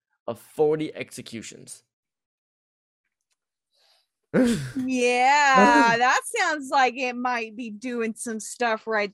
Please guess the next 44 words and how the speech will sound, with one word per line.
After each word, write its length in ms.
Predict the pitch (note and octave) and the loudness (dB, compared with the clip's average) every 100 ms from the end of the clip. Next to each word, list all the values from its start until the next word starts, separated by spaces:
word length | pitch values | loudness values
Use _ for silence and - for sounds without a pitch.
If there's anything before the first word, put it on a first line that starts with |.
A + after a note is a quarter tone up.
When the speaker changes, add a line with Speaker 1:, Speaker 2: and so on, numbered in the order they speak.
| - | -4
Speaker 2:
there. 640 | B3+ F4+ D4 G3+ F#3 E3+ | -4 -2 -2 -2 -4 -4
Speaker 1:
<laughs> 340 | A3 F3 C3+ _ _ _ - D#4+ | -2 -2 -6 _ _ _ -20 -16
Speaker 2:
Hmm. 600 | G4 A4+ F4+ C#4 B3+ A#3+ A3+ | -14 -12 -12 -8 -6 -6 0
Speaker 1:
Yep. 320 | C3+ G3 A#3+ | 4 4 2
Speaker 2:
We'll 200 | C4 C4+ D#4 | -6 -10 -8
get 120 | C#4 | -4
back 260 | C#4 C4 - | -2 -4 -4
to 100 | A#3 | -4
that 280 | A#3+ E4+ A3 | 0 -2 -4
later. 1040 | A3+ A#3 C4 A3 G#3 G3 F3+ E3+ - D4+ - - D5+ - | -8 -6 -2 0 0 0 -2 -4 -2 -4 -2 0 0 2
<laughs> 640 | G#4 E4 B3+ A3+ G3+ F#3 G3 | 4 4 4 0 -4 -10 -14
Speaker 1:
You 320 | - C3+ E3 E3 | -10 -4 0 2
know, 260 | F#3 G3 | 2 2
I 60 | C#3+ | 0
mean, 220 | C3 B2+ | -2 -6
you 80 | D#3 | -4
know, 80 | F3 | 0
obviously 340 | D#3+ D3+ C#3 | 0 -2 -6
know 140 | C3 B2+ | -4 -4
about 260 | A#2+ A2+ | -4 -6
re-, 220 | A#2 B2 | -6 -8
residual 560 | A#2+ B2+ A#2 A2+ G#2+ G#2+ | -8 -8 -6 -6 -6 -6
energy. 460 | G#2 G#2 F#2 G2+ F#2+ | -6 -8 -8 -8 -4
Imagine 500 | A2+ C3+ E3+ G3+ D#3 | 0 2 2 0 0
going 260 | D#3 D3 | 0 0
in 240 | F#2+ B2+ A#2+ | -4 -6 -4
there 400 | A2 G2+ G2 G2+ _ _ | -4 -4 -6 -12 _ _
with, 120 | C3 B2+ | -4 0
like, 160 | A#2+ | 0
a 80 | A#2 | 0
E 200 | G#2+ C3 | -4 -6
V 160 | A#2+ B2 | -6 -8
P 440 | - B2 A#2+ A2 | -6 -4 -4 -2
or 120 | G#2+ | -4
a 60 | G2+ | -6
spirit 400 | - - A#2 A2 | -10 -6 -4 -2
box 360 | G#2+ G#2 G#2 - | 0 0 -2 -8
or 80 | G#2 | -8
a 60 | |
phasma 400 | - G#2+ G#2+ G#2+ | -2 -2 0 -4
box 340 | F#2+ G2+ G2+ - | -2 -2 -2 -8
or 80 | |
a 60 | G2+ | -8
polterpod 680 | - G#2+ G#2+ G#2 G2+ F#2 | -6 -8 -8 -8 -4 -4